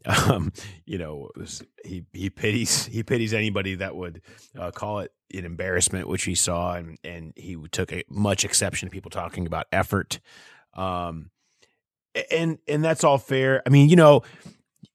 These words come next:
d-, a team that ended up probably pressing beca-, and, and maybe admitting that because they were going through it, it's part of <laughs> baseball in a big moment. Like, that stuff happens. I, I have a hard time holding that over their head or blaming a coach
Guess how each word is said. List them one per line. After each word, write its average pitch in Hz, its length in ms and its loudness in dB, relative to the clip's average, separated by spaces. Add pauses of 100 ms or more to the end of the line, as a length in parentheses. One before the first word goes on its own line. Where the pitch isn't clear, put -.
(220)
d-, - 200 -16 (200)
a 123 120 6
team 170 260 8
that 147 140 10
ended 147 240 8
up 147 160 6
probably 135 420 4
pressing 143 640 6
beca-, 120 400 2
and, 131 280 6
and 127 200 6
maybe 123 220 6
admitting 123 380 6
that 123 280 6
because 117 420 6
they 120 120 8
were 117 220 6
going 120 320 4
through 131 100 -2
it, 117 160 -4 (160)
it's - 240 -2
part 160 220 8
of 131 80 2
<laughs> - 0 -
baseball 160 560 10
in 147 80 8
a 131 40 2
big 151 240 4
moment. 156 380 4
Like, 120 320 -2 (300)
that 127 180 4
stuff 147 240 8
happens. 143 340 6
I, 135 180 6
I - 20 6
have 151 180 6
a 135 60 8
hard 143 260 8
time 135 240 6
holding 120 600 8 (240)
that 123 240 6
over 127 360 8
their 113 220 6
head 131 300 6
or 107 120 6
blaming 123 500 6
a 92 300 -2 (360)
coach - 600 2